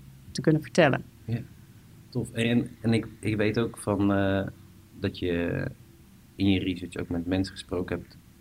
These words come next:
Speaker 2: die het zelf mee hebben gemaakt.
Speaker 1: Ja.
Speaker 2: Hoe, hoe was dat voor jou?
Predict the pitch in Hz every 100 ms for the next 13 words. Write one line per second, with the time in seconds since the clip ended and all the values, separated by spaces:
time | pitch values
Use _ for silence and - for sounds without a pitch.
0 | - 85 87 82 - - - - - -
1 | - 90 92 92 92 117 123 117 135 -
2 | - - - - - 214 104 101 107 104
3 | 110 - - 123